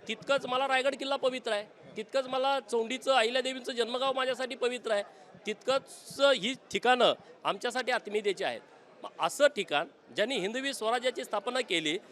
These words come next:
त्यांचा किल्ला एका निजामाच्या नावानं, ज्या गावाचं नाव आहे त्या अंतर्गत असणं हे आम्हाला मान्य नाही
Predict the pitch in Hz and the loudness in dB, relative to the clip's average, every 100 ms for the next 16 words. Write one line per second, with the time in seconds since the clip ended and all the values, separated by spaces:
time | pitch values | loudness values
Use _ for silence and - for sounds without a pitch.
0 | - - - 190 202 202 196 269 277 - | -20 -20 -8 0 2 2 -2 0 0 0
1 | 220 208 226 254 214 214 254 269 233 160 | -6 -2 0 2 0 0 0 2 0 -4
2 | 165 233 254 262 262 277 247 247 247 196 | 0 2 2 -2 -2 -2 0 0 2 0
3 | 131 185 208 233 254 254 190 214 190 131 | 0 0 4 2 2 2 4 6 6 4
4 | - - - - 220 247 196 190 226 226 | -2 -20 -20 -2 2 2 0 -6 -6 -4
5 | 208 180 - 208 247 - - 185 190 196 | -2 -4 -4 -4 -4 -8 -4 -4 -2 0
6 | 170 196 226 247 | 0 0 0 0